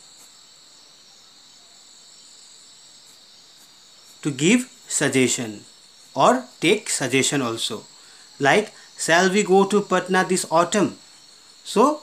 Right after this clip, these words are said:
here we are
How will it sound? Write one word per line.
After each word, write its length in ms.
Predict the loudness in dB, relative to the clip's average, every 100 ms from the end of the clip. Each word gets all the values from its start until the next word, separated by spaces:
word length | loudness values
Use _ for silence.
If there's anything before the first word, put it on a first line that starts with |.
| -16 -20 -20 -20 -20 -20 -20 -20 -20 -20 -20 -20 -20 -20 -4
here 340 | 0 2 0 -4 -20 -20 -20 -20 -20 -20 -20 -20 -20 -20 -20 -6
we 140 | 0
are 100 | 2